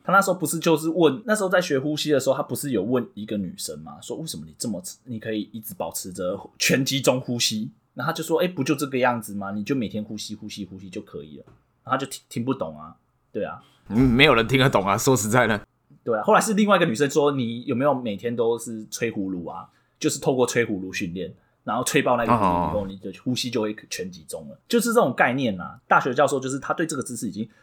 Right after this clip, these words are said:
Speaker 1: 太熟练、太习以为常，他就下意识的觉得这么简单，你怎么可能不会？你就是这样、这样、这样啊。对，这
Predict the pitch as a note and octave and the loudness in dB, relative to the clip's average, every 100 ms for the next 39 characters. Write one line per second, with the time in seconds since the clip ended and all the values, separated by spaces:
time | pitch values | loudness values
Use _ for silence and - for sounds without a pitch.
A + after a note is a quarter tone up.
0 | _ - - B2 G2 G2+ A2 F#2 F2+ D#3 | _ -4 -2 0 -4 -4 -6 -6 -6 -6
1 | - C3 A2+ F#2+ G2 G2+ D3+ G3+ - E3+ | -6 -8 -8 -8 -10 -10 -8 -6 -2 0
2 | F3+ E3 C3 A#2+ B2+ - A3+ C3+ F#2 F#2 | 0 -2 -2 -2 -2 -2 -2 -2 -6 -8
3 | B2+ C3 B2+ F#2 F2 E2+ D#2+ E2 A2+ F#2 | -10 -10 -10 -10 -10 -12 -12 -8 -4 -6
4 | - _ _ D#3 D#3 A3 A3 G3+ A3 F#3+ | -8 _ _ -2 0 0 0 0 0 0
5 | F#3 F3 E3 E3+ D#3 B2+ D3 - _ _ | -2 -2 -2 -2 -2 -4 -6 -14 _ _
6 | - A2 F#2 E3 | -4 -2 0 2